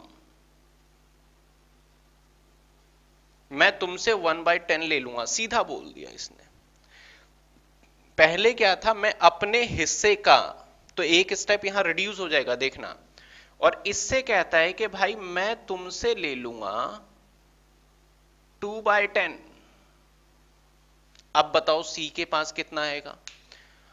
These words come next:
अब <clears throat> आप सोचो, ध्यान से सुनना, आप सोचो, आप अपने, आपको कितने पैसे चाहिए ये नहीं पता,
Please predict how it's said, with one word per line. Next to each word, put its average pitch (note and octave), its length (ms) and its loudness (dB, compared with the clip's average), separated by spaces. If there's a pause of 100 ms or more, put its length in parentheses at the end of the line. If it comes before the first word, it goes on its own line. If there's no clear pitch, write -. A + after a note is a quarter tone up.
(200)
अब F3+ 380 4 (180)
<clears throat> - 200 -6
आप F3 160 10
सोचो, - 460 -8 (1500)
ध्यान C#3+ 200 6
से D3+ 120 -10
सुनना, G2+ 300 -12
आप D3+ 340 4
सोचो, - 420 -12 (1500)
आप E3+ 520 8
अपने, F3 600 0 (460)
आपको E3 420 6
कितने G#3 500 -4
पैसे G3 540 2
चाहिए C#3+ 640 0
ये F3 160 2
नहीं B2+ 240 -4
पता, G#2+ 380 -4